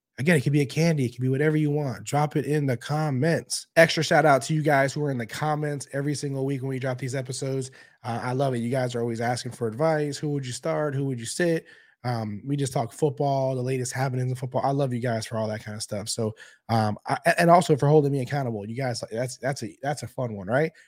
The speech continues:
To jump in there like, "Hey, Neil, you were wrong." It's gonna happen every single week. YouTube is fun for it.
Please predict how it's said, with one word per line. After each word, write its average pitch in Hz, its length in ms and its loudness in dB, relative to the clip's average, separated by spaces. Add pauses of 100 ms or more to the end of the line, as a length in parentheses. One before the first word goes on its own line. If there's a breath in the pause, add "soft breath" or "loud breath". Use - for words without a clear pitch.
(180 soft breath)
To 110 60 -14
jump 143 220 2
in 143 60 0
there 135 100 0
like, 120 140 -4
"Hey, 139 260 0
Neil, 208 440 6
you 165 160 2
were 170 120 0
wrong." 381 720 0 (260)
It's 135 180 -6
gonna 160 140 0
happen 143 260 0
every 135 160 -2
single 127 260 -4
week. 135 200 -4 (320 soft breath)
YouTube 165 340 2
is 127 100 -2
fun 135 220 0
for 127 220 -2
it. 127 120 -4